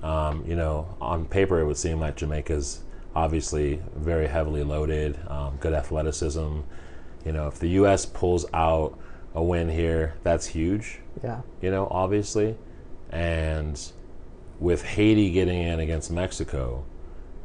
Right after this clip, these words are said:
Speaker 1: you know, and people probably weren't expecting Haiti. I mean, anyone's beatable,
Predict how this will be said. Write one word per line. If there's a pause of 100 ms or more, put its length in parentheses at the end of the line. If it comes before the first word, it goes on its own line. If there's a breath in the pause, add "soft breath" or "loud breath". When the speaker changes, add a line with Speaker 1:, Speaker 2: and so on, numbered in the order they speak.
(160)
Speaker 1:
you
know,
and
people
probably
weren't
expecting
Haiti.
I
mean, (320)
anyone's
beatable,